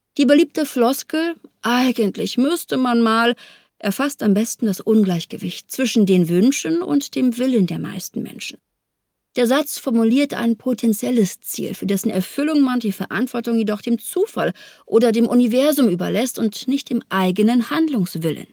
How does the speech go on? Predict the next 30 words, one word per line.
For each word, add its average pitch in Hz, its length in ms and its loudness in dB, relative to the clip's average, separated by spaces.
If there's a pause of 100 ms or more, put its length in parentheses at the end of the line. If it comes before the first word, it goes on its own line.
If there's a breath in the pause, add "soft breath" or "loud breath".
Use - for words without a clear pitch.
(1120)
Ein 180 200 0
bestimmtes 196 520 -2
Ziel 285 240 0
im 180 100 4
Auge 208 360 2
zu - 120 -10
behalten, 190 540 -4 (320 loud breath)
darauf 202 340 0
zuzusteuern 233 920 -4
und - 240 -4
dabei 220 340 -4
immer 302 300 2
durchhalten - 640 -6
zu - 160 -8
können, 202 320 2 (460 loud breath)
zeugt 269 280 -2
von 247 140 -2
Unabhängigkeit - 1000 0
und 190 200 -4
ist - 280 -8
enorm 240 580 2
wichtig, 233 460 -4
wenn 190 120 -2
man 196 100 0
autonom 233 640 4
sein 156 300 -2
will 190 120 4
und 190 120 -2
Erfolg 302 420 -4
sucht. - 320 -18